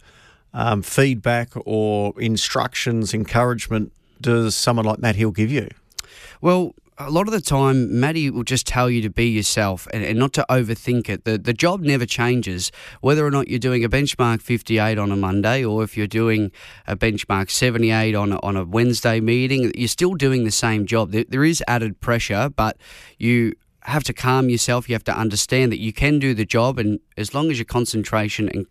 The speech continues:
Speaker 2: confidence levels are high, you, you can do anything.
Speaker 1: So when did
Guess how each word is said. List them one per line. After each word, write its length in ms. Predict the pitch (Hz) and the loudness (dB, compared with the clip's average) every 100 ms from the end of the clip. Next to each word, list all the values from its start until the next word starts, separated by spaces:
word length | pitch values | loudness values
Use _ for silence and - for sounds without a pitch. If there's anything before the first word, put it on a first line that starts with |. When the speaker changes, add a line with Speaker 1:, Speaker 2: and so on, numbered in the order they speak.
| _ | _
Speaker 2:
confidence 540 | - 120 - 110 - | 0 0 0 -4 -2
levels 260 | 107 104 101 | -2 -2 -2
are 80 | 92 | 0
high, 400 | 110 123 190 190 - - _ - | 2 2 2 -2 -14 -20 _ -6
you, 200 | 113 - | -4 -2
you 100 | 117 | -2
can 120 | 110 | 0
do 140 | 117 120 | 2 2
anything. 340 | 170 - - - - | 0 -4 -8 -10 -6
Speaker 1:
So 180 | - 175 | 0 2
when 220 | 202 233 | 2 2
did 240 | 202 151 | 0 -2